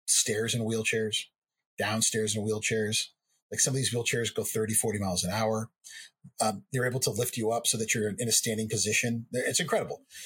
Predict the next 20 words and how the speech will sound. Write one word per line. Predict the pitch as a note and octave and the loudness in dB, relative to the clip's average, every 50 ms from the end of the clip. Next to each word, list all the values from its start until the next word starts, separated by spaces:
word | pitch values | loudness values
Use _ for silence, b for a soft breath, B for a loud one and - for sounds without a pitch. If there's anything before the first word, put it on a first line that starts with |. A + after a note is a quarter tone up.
| B B | B B
So | B - D#3+ C#3 C3 B2 - | B 0 0 2 0 -2 -4
he | - - F3+ G3 - | -2 0 0 2 2
also | - C#3+ D3 - - E3 | 2 2 2 2 2 0
invented | D3+ A#2+ A#2+ A2 - C3+ A#2 | 0 0 -2 -2 -2 -2 0
the | C#3 | 2
Segway. | - - G3+ A#3 G3+ B2 F2+ C2 - - _ _ _ _ _ _ _ _ _ _ _ _ _ _ _ _ _ _ _ _ - - - - | 2 4 2 0 -2 -2 -4 -4 -4 -8 _ _ _ _ _ _ _ _ _ _ _ _ _ _ _ _ _ _ _ _ -10 -10 -6 -2
And | A2 A2 A2 A2 A2 G#2+ G2+ A2 | 0 0 2 2 0 -2 -4 -2
those | A2+ A#2 A#2+ A#2 A2 | -2 0 0 0 0
were | B2 A2 | -2 -4
built | G#2 A#2+ A2+ A#2 - | -2 -2 -2 0 0
here | - A#2 A2+ | 0 0 0
in | G#2 | 0
Manchester. | G2+ F#2+ F#2 - - F2 E2 - - G2 B2 C3 B B B B B B B B B - - | 0 0 0 0 0 0 0 0 0 -2 -4 -6 B B B B B B B B B -6 -2
Um, | A2 G#2+ G#2 G2+ G#2 | -2 -2 0 -2 -2
all | - - C3 | -2 -2 0
those | A#2+ B2 A#2 - - - - | 0 2 0 0 0 0 -2
Razor | A#2 B2 B2 - A2+ | 0 2 2 4 4
scooters | - - - A#2+ A2 A2 A2+ G#2 | 4 4 2 0 -2 0 0 0
and | A2+ A2+ | 2 0
everything, | A2 G#2+ A2 G#2+ - A#2+ A2+ A2 A2+ A2+ - | 2 0 0 0 0 0 0 0 0 -2 -4